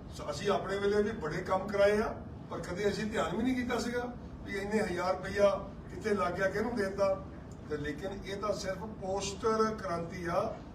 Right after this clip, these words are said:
ਸਿੱਖਿਆ ਦੇ ਖੇਤਰ ਵਿੱਚ, ਜਾਂ ਨੀਂਹ ਪੱਥਰ ਕ੍ਰਾਂਤੀ ਆ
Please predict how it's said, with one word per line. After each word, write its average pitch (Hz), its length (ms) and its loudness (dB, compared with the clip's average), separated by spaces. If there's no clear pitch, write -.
ਸਿੱਖਿਆ 247 380 4
ਦੇ 233 120 2
ਖੇਤਰ 165 280 -4
ਵਿੱਚ, - 260 -8
ਜਾਂ 185 420 4
ਨੀਂਹ 247 200 2
ਪੱਥਰ 208 260 0
ਕ੍ਰਾਂਤੀ 180 500 -4
ਆ 208 320 2